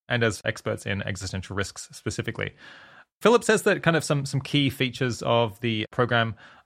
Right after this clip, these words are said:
are having really carefully assembled collections of early warning indicators for risks, looking at the interplay between smart generalists and subject matter experts, and a measurement focused not only on forecasting accuracy, but also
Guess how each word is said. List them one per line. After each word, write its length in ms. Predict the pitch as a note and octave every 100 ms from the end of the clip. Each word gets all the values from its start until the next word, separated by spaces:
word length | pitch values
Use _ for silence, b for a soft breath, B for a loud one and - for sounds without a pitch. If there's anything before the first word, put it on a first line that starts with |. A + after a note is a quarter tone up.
| -
are 340 | G#2+ G2+ - - -
having 280 | - C#3
really 320 | B2 D3 C3+ C3+
carefully 460 | - D3 - C#3
assembled 380 | A#2 C3+ A#2+ A#2
collections 560 | - B2 - A#2+ A2+ A2+
of 220 | G#2+ F#2 B2
early 200 | A#2 A2+
warning 360 | G#2+ A2+ A#2+
indicators 480 | B2 B2 C3 B2 A#2+
for 100 | A#2+
risks, 360 | C3 C#3 - - B B B
looking 300 | - C3 C#3
at 80 | C#3
the 160 | A#2 A#2+
interplay 380 | A#2+ - C3+ B2
between 440 | - B2 A#2 A2
smart 340 | - B2 A#2+
generalists 540 | A2+ A2+ A#2 A2+ - -
and 200 | G#2+ G#2
subject 280 | A2+ A#2+ A#2
matter 160 | A2+
experts, 480 | B2 A#2+ C#3+ C#3+ - B B B B -
and 100 | B2+
a 40 |
measurement 400 | D#3 F3 E3 D3
focused 320 | C#3+ C3+ A#2
not 160 | C3 C3
only 340 | C3+ C3 B2
on 260 | A#2+ A#2 A2+
forecasting 680 | - C3+ - A2 - G#2 G2
accuracy, 460 | G#2 - - G#2 F#2+ B B
but 120 | - A#2+
also 480 | C3+ C3+ B2+ A2